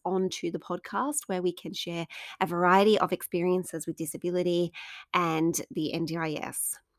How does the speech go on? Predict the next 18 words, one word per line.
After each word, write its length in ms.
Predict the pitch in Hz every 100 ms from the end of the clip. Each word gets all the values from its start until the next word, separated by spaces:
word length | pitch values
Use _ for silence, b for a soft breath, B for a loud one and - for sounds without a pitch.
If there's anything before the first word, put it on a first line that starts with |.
| _ _ _ _ _ - - b b b b _ _ _
For 160 | 254 294
this 340 | 339 320 - -
first 340 | 226 220 220 -
episode, 760 | 190 - 180 - 165 160 254 262 226
I 140 | 208
wanted 260 | 196 214 254
to 100 | 320
share 280 | - 208 196
a 60 |
little 200 | 185 175
bit 240 | 165 165 -
about 300 | 165 147 160
who 200 | 220 214
I 200 | 208 247
am, 480 | 185 156 165 240 254 B B B
my 140 | 202 190
disability, 760 | 196 - 165 165 156 160 156 -
and 380 | 170 165 170